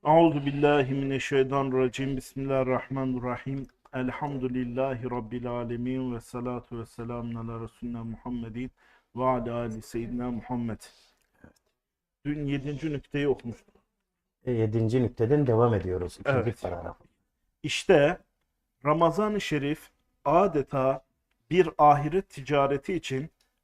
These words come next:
Speaker 1: gayet karlı bir meşher, bir pazardır. Ve uhrevi hasılat için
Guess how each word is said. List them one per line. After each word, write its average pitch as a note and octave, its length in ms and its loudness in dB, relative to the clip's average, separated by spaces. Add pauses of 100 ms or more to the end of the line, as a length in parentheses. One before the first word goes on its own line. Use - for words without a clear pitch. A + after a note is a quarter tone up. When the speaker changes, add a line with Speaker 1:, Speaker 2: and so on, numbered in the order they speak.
(220)
Speaker 1:
gayet F3 520 8
karlı D#3 360 2
bir D3+ 120 2
meşher, C#3 680 -4
bir C#3+ 100 -6
pazardır. - 840 -6 (1300)
Ve E3+ 180 2
uhrevi E3+ 420 2
hasılat E3 680 4
için D#3+ 340 -8